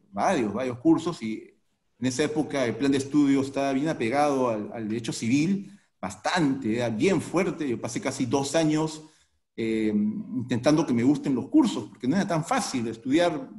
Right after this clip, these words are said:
títulos valores o contratos típicos dos, cursos que pueden ser de interés para otros estudiantes, para mí no le da tanto. De hecho, el procesal civil cuatro había, te enseñaban ya el proceso de desalojo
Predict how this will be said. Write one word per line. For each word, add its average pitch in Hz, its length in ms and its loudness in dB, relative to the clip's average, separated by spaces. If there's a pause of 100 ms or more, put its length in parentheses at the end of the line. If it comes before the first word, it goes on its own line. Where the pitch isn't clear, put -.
(180)
títulos 156 380 2
valores 160 960 6
o 110 220 -2
contratos 117 440 -2
típicos 120 480 0
dos, 180 340 4
cursos 165 300 0
que 131 120 -4
pueden 143 200 -2
ser 143 140 -10
de 143 80 -2
interés 131 320 -2
para 127 280 -2
otros 123 260 -4
estudiantes, 139 380 -4
para 107 200 -2
mí 117 120 0
no 120 140 0
le 117 80 -2
da 151 100 -4
tanto. 190 340 -4 (800)
De 131 120 2
hecho, 139 140 2
el 165 60 0
procesal 120 320 -2
civil 139 380 0
cuatro 123 500 -4
había, 143 400 2
te 113 80 -2
enseñaban 131 400 -2
ya 151 420 -2
el 117 100 -6
proceso 147 360 -6
de 151 60 0
desalojo 151 760 2